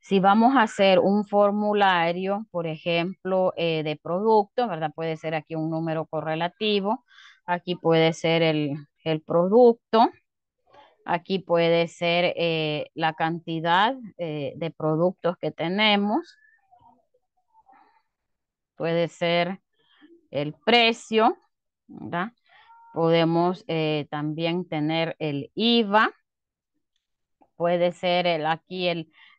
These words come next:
total a pagar. Utilizamos acá el ajustar texto, miren, y ahí tenemos ya nuestro.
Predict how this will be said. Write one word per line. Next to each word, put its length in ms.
total 460
a 120
pagar. 600
Utilizamos 800
acá 360
el 100
ajustar 580
texto, 420
miren, 320
y 180
ahí 200
tenemos 560
ya 180
nuestro. 680